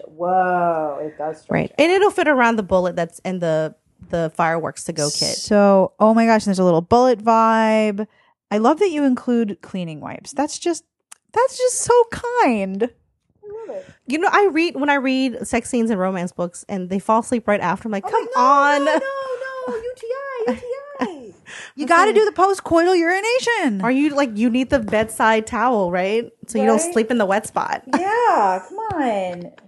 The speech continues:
Speaker 1: especially if they're using a condom. They're
Speaker 2: You, you have to
Speaker 1: dispo-
Speaker 2: dispose of the condom.
Speaker 1: Disposing of the condom. And yet, I know there are some authors that complain about including descriptions of condoms. You,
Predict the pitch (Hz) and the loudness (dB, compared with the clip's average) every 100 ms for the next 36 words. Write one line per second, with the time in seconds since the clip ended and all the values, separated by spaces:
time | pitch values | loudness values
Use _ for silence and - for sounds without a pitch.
0 | _ _ 247 254 403 440 359 285 254 226 | _ _ -8 -6 -4 -2 -2 -6 -8 -10
1 | 190 - 208 185 160 151 170 233 - - | -12 -14 -12 -10 -12 -10 -8 -8 -10 -20
2 | _ 220 277 269 349 330 262 262 - 226 | _ -2 2 4 6 6 4 2 4 4
3 | 208 180 208 180 156 156 165 302 339 320 | 4 2 4 2 2 -2 2 2 2 -2
4 | 285 247 247 208 - 285 285 480 370 220 | -4 -4 -4 -8 -8 -8 0 2 4 4
5 | 202 277 339 359 320 285 262 233 240 - | 2 -2 0 0 -2 -4 -4 0 0 -2
6 | 196 208 - 214 208 196 185 180 202 214 | -6 -8 -8 -8 -2 0 0 -4 -4 -2
7 | 247 254 254 - 277 294 277 277 294 294 | -2 -4 -6 -4 -4 -4 -6 -6 -4 -4
8 | 339 359 370 - _ _ _ _ _ _ | -4 -6 -10 -20 _ _ _ _ _ _
9 | _ - 254 | _ -8 -8